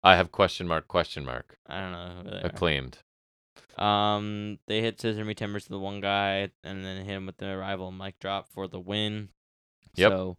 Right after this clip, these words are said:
Speaker 1: This was to get to the segment
Speaker 2: squash,
Speaker 1: after.
Speaker 2: squash.
Speaker 1: Yep.
Speaker 2: Yeah, then the guns come out to their theme, which I love so much. I don't.
Speaker 1: I don't
Speaker 2: Um,
Speaker 1: mind it.
Speaker 2: I, I hate it.
Speaker 1: It's retro.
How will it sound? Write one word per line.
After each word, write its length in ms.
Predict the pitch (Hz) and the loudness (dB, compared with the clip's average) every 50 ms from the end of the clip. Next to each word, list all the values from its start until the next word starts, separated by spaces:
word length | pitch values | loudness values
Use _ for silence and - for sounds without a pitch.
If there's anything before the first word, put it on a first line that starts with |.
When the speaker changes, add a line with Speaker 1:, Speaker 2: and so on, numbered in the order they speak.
| _ _ - | _ _ 6
Speaker 1:
This 220 | 104 104 - - | 6 6 8 4
was 120 | - 90 - | 0 0 0
to 100 | - 85 | 0 4
get 180 | 82 85 76 - | 6 6 6 4
to 100 | - 80 | 2 -2
the 140 | 71 73 82 | -2 -2 -2
segment 220 | 98 98 80 71 95 | 0 2 2 2 2
Speaker 2:
squash, 300 | 95 95 95 98 98 98 92 - - | 2 2 2 4 2 2 0 -2 -6
Speaker 1:
after. 80 | 71 | -8
Speaker 2:
squash. 760 | 67 - - 98 95 92 90 92 92 95 98 - - - - - _ - | -8 -6 -6 -4 -2 -2 -2 0 0 -2 -2 -4 -10 -16 -18 -16 _ 4
Speaker 1:
Yep. 200 | 87 76 71 - - | 4 4 4 4 2
Speaker 2:
Yeah, 260 | 107 104 104 104 - - | 4 4 4 4 2 0
then 180 | 107 110 107 | -4 -6 -4
the 80 | 104 104 | -6 -6
guns 280 | 92 101 101 104 98 - | -4 -4 -4 -4 -6 -8
come 120 | - 104 | -6 -4
out 120 | 104 101 - | -4 -4 -4
to 80 | - | -6
their 100 | 98 95 92 | -8 -8 -8
theme, 260 | - - 92 95 92 | -8 -8 -6 -6 -6
which 140 | 95 92 - | -6 -4 -4
I 60 | 101 | -4
love 240 | 98 95 95 95 90 | -2 -2 -4 -6 -6
so 120 | - 98 92 | -8 -10 -10
much. 460 | 92 95 95 98 98 - - - - - - - | -8 -6 -6 -6 -8 -8 -14 -20 -20 -20 -14 -12
I 40 | 101 92 | -8 -6
don't. 260 | 95 92 92 92 - _ _ _ _ _ _ _ _ _ _ _ _ _ _ | -6 -6 -6 -8 -10 _ _ _ _ _ _ _ _ _ _ _ _ _ _
Speaker 1:
I 60 | - | 0
don't 140 | - 180 175 | 2 4 4
Speaker 2:
Um, 40 | - | 4
Speaker 1:
mind 240 | 107 95 87 80 73 | 4 2 2 2 0
it. 160 | 69 - - _ _ _ _ _ _ - | -2 -4 -6 _ _ _ _ _ _ -8
Speaker 2:
I, 180 | - 95 95 - _ _ _ _ - | -8 -8 -8 -8 _ _ _ _ -14
I 40 | 98 | -12
hate 220 | 95 95 95 92 | -10 -8 -8 -8
it. 140 | 90 - - _ | -10 -12 -14 _
Speaker 1:
It's 80 | - | -2
retro. 520 | 123 127 127 110 - - - 71 64 60 | 4 6 6 6 4 2 -2 -2 -2 -4